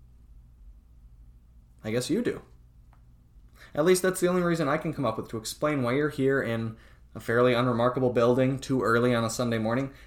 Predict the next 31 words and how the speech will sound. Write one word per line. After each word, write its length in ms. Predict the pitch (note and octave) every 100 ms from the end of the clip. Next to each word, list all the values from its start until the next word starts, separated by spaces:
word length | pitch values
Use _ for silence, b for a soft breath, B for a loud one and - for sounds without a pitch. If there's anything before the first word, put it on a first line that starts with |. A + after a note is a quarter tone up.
| B
This 220 | F#3 G#3
message, 460 | D3+ D3+ C#3 E2+ -
this 200 | C3+ -
foolish, 680 | - - G3 G3+ - - -
unimpressive, 680 | D#3 F3+ F3+ D#3+ E3 A#2+ G#2
lowly 420 | A2 C#3 E3+ D3+
message, 560 | A#2+ D3+ D#3+ F#2 G#2+ - - - - - - -
has 160 | B2+
done 260 | B2 D3 D3+
something 360 | D3+ D3 C#3+ C3+
to 120 | B2+
you. 340 | C#3+ F#3+ E2+ - - - - - - - - - - - - - -
It's 160 | B2+ -
given 320 | D3+ C#3+ C#3
you 200 | D#3 G3
life. 300 | C#3 F2 -
It's 120 | F#2+
brought 360 | - D#3 D#3 D3
you 140 | F#3
comfort. 400 | F#3+ C3+ G#2+ G2+
It's 120 | G#2+
allowed 320 | B2+ C3+ D3+
you 100 | E3
to 100 | F3
understand 580 | C3+ D3 C#3 E3 D#3+ C#3
the 60 | A2
world 300 | B2+ D3+ B2
that 60 |
we 120 | A2 C3
live 180 | C#3+
in. 160 | A2+ G#2